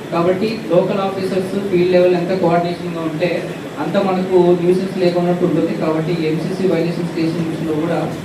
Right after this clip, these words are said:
కొద్ది కోఆర్డినేషన్‌గా ఉండాలి. So అంద-, మనకు వన్స్ డిస్పాచ్ సెంటర్స్‌కి ఈవెంట్స్ అవన్నీ వచ్చిన తర్వాత వన్ డే ముందు మనం డిస్పాచ్ చేస్తాం.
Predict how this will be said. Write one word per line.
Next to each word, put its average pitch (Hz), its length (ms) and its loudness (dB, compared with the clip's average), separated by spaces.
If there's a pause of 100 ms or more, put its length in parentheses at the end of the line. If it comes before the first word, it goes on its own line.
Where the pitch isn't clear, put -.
(220)
కొద్ది 156 160 -4
కోఆర్డినేషన్‌గా 175 760 2
ఉండాలి. 151 360 4 (1800)
So 185 160 0
అంద-, 180 460 2
మనకు 180 260 -4
వన్స్ 170 220 0
డిస్పాచ్ 190 480 -2
సెంటర్స్‌కి 185 440 -2
ఈవెంట్స్ 175 500 2
అవన్నీ 160 340 0
వచ్చిన 165 300 -2
తర్వాత 160 540 0
వన్ 151 140 0
డే 175 140 4
ముందు 170 220 0
మనం 160 300 0
డిస్పాచ్ 165 400 -2
చేస్తాం. 151 300 -2